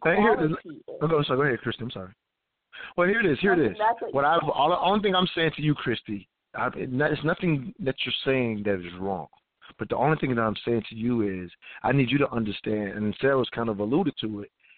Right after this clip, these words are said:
Speaker 1: that's not your fight against me. Here's a reality, for example, it just
Speaker 2: No,
Speaker 1: came
Speaker 2: I
Speaker 1: out.
Speaker 2: agree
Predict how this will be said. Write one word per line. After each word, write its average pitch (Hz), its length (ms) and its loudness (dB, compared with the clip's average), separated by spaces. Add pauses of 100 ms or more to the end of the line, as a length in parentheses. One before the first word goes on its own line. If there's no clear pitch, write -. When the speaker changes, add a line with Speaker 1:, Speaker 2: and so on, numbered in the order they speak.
(360)
Speaker 1:
that's 156 260 -2
not 143 400 0
your 127 240 0 (160)
fight 117 300 -2 (160)
against 107 400 -4
me. 110 340 0 (260)
Here's 165 220 2
a 160 60 2
reality, 131 640 2
for 113 160 2
example, 104 420 -2
it 95 120 -2
just 117 160 0
Speaker 2:
No, - 60 -2
Speaker 1:
came 107 180 0
Speaker 2:
I 214 80 6
Speaker 1:
out. - 160 0
Speaker 2:
agree - 100 -10